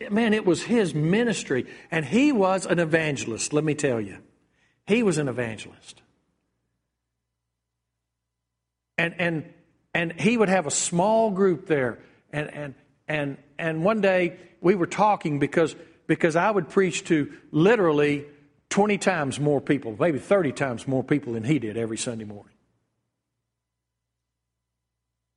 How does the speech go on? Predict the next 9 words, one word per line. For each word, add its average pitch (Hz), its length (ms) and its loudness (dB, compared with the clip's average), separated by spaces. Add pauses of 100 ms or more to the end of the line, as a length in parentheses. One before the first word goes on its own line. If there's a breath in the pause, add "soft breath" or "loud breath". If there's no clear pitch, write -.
(1200)
And 175 120 0
he 220 80 4
would 185 120 2
say, 220 160 4
"We 262 180 4
had 214 340 -2
twelve 277 640 4
saved 262 680 2
Sunday." 135 480 0